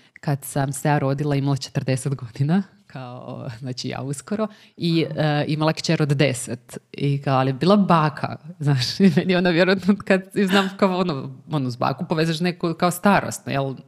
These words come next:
Speaker 1: ko dijete. Mislila sam da je stara i sad kad <laughs> pogledam sebe koja sa četrdeset, imam dijete od dvanaest godina, onak skužim, „A, kao, kako je starost relativna?” To je mi je prvo što,
Speaker 2: Mhm.
Speaker 1: što mi se javilo. I, e,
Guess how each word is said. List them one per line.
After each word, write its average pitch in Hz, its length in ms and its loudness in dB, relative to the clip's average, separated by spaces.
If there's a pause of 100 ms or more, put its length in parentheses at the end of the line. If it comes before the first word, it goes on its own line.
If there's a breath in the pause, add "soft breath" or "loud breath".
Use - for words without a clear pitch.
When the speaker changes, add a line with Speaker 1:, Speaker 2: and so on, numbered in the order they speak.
Speaker 1:
ko 135 100 -4
dijete. 123 360 -4 (480 loud breath)
Mislila 127 180 -4
sam 180 160 -2
da 190 80 4
je 196 40 4
stara 147 460 2
i 131 60 2
sad - 180 -2
kad 160 120 -2 (120)
<laughs> - 100 -10
pogledam 220 500 4
sebe 202 380 4
koja 180 280 4
sa 196 120 -2
četrdeset, 185 680 2
imam 170 200 2
dijete 160 240 -2
od 160 60 -2
dvanaest 156 400 -6
godina, 185 380 0 (460 loud breath)
onak 165 180 -8
skužim, 180 260 -4
„A, 180 280 -2
kao, 202 200 -8
kako 202 220 -4
je 202 40 -2
starost - 400 -4
relativna?” 127 640 -4 (220)
To - 80 -2
je 131 40 0
mi 143 80 2
je 139 60 0
prvo 120 260 -4
što, 185 140 0
Speaker 2:
Mhm. 160 380 6
Speaker 1:
što 160 240 -4
mi 127 120 -10
se 135 500 -8
javilo. 151 460 -6 (520 loud breath)
I, 147 540 0
e, - 140 -6